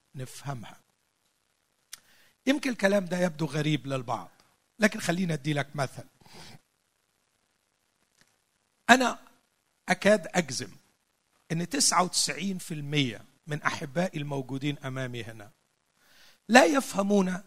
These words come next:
كيف ينمي الحليب الأطفال. لكن ما من أسرة يمكن أن ترتكب هذه الجريمة اللي هقولها،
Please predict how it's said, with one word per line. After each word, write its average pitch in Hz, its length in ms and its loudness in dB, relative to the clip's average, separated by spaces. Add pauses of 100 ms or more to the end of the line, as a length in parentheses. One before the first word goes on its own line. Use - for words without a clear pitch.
(840)
كيف 269 340 4
ينمي 185 760 0
الحليب 151 600 -2
الأطفال. 120 540 -8 (2500)
لكن 151 320 -2
ما 294 180 2
من 262 240 -2 (140)
أسرة - 480 -2 (180)
يمكن 196 400 -2
أن 151 260 -8
ترتكب 151 640 -2 (140)
هذه 202 380 2
الجريمة 165 640 4
اللي 139 260 -6
هقولها، 135 540 -2